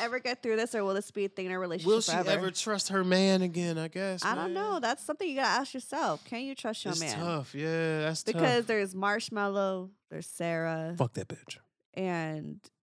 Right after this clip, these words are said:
Speaker 1: yeah, I feel like this is something that,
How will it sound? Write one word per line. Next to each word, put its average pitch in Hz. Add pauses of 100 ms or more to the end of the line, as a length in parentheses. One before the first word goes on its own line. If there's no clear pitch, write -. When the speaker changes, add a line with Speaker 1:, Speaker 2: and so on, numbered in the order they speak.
(600)
Speaker 1:
yeah, 247
I 214
feel 349
like 220
this 214
is 214
something 196
that, 165